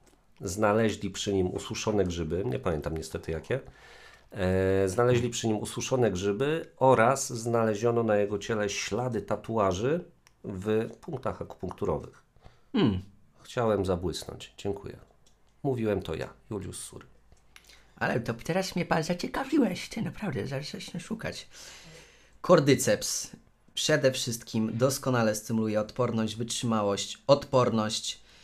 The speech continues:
Speaker 1: Czyli działa na Wei Qi.
Speaker 2: Energię odporności, energię
Speaker 1: Ochronną,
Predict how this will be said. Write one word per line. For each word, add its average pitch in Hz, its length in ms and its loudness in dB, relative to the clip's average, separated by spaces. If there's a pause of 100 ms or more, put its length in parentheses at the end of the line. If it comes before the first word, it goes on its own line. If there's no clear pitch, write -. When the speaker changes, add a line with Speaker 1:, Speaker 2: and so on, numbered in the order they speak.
(140)
Speaker 1:
Czyli 120 540 -2
działa 135 500 10
na 120 400 8
Wei 127 420 8
Qi. 120 460 0 (300)
Speaker 2:
Energię 113 640 -2 (440)
odporności, 113 1040 -2 (120)
energię 104 580 -6 (320)
Speaker 1:
Ochronną, 98 1040 4